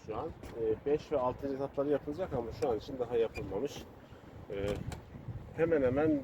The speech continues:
dört saatinizi verebileceğiniz bir yer arkadaşlar. Gezmeye,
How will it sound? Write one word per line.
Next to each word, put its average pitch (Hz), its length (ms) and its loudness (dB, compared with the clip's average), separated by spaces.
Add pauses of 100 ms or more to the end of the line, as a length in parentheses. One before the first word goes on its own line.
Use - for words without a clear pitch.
dört 165 240 2
saatinizi 131 500 2
verebileceğiniz 127 840 0
bir 98 100 -2
yer 95 180 2
arkadaşlar. 95 560 -2 (280)
Gezmeye, 113 600 2